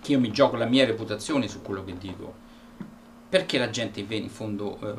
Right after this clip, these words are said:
con, nonostante tutto, vede i miei video, anche quando parlo? Perché sa che io non sto lì a dire, "Oh, Ukulele Italia è così".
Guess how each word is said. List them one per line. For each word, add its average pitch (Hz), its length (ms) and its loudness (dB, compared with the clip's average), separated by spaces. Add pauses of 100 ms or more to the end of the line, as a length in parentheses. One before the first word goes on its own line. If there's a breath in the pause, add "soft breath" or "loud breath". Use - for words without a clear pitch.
(140)
con, 113 160 -8
nonostante 127 500 0
tutto, 110 300 -8
vede 107 180 0
i 101 80 -2
miei 101 160 -4
video, 92 420 -8 (260)
anche 120 280 -2
quando 104 260 -2
parlo? 92 440 -6 (380 loud breath)
Perché 175 280 0
sa 131 460 6 (560)
che 196 120 6
io 139 420 6
non 185 200 2
sto 214 320 6
lì 135 600 6
a 123 120 4
dire, 117 380 0
"Oh, 113 380 6
Ukulele 117 340 0
Italia 120 460 6
è 110 60 -2
così". 117 640 0